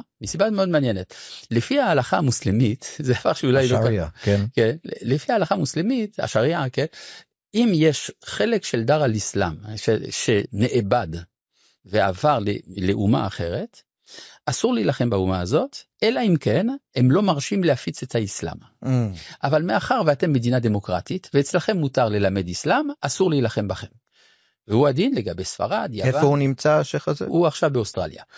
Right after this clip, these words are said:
Speaker 2: אבל יש לו הרבה השפעה, אתה אומר
Speaker 1: כן,
Speaker 2: שלא
Speaker 1: כן,
Speaker 2: ב-
Speaker 1: כן, בוודאי, הוא מלמד באוניברסיטה שם אסלאם וכדומה, כן,
Speaker 2: מה
Speaker 1: כן.
Speaker 2: אתה אומר?
Speaker 1: מובן מאליו שהוא כועס על הממשלה האוסטרלית, שנותנת מקום גם לאחים המוסלמים לדבר שם.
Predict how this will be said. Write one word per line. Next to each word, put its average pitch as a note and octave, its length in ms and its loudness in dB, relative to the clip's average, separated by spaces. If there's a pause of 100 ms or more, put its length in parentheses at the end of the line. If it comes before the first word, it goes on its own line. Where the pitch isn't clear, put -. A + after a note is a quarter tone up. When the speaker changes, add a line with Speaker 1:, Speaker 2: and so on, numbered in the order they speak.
(260)
Speaker 2:
אבל F#2 220 0
יש A#2 220 2
לו A2 80 4
הרבה G#2+ 240 2
השפעה, G#2+ 340 2
אתה F2+ 160 -2
אומר F#2 160 4
Speaker 1:
כן, C4+ 80 2
Speaker 2:
שלא G3+ 140 2
Speaker 1:
כן, - 140 2
Speaker 2:
ב- - 40 -2
Speaker 1:
כן, E3+ 200 0
בוודאי, G2+ 340 0
הוא F#2+ 440 2
מלמד F2+ 340 0
באוניברסיטה B2 640 2
שם G2 240 -2
אסלאם D3 360 -2
וכדומה, A2 380 -4 (100)
כן, C#3+ 120 -2
Speaker 2:
מה A#2+ 120 2
Speaker 1:
כן. - 80 -8
Speaker 2:
אתה C3+ 60 2
אומר? B2+ 200 2 (300)
Speaker 1:
מובן G2 380 0
מאליו G2+ 360 2
שהוא D3+ 540 0 (380)
כועס C#3+ 380 2
על G#2 80 -2
הממשלה G2+ 440 0
האוסטרלית, F#3+ 800 -2 (320)
שנותנת G3 840 0
מקום F#3+ 340 0
גם E3 220 2
לאחים D#3 280 0
המוסלמים C3 460 0
לדבר F#2+ 340 -2
שם. - 160 -14